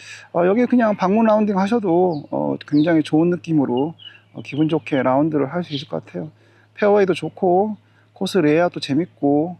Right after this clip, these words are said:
그린도 좋고, 조경도 예쁘고,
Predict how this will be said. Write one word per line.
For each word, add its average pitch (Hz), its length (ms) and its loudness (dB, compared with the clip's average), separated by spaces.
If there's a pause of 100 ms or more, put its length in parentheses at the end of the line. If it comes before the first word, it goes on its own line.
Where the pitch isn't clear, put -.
그린도 147 360 0
좋고, 139 640 -2 (240)
조경도 156 460 0
예쁘고, 151 580 -2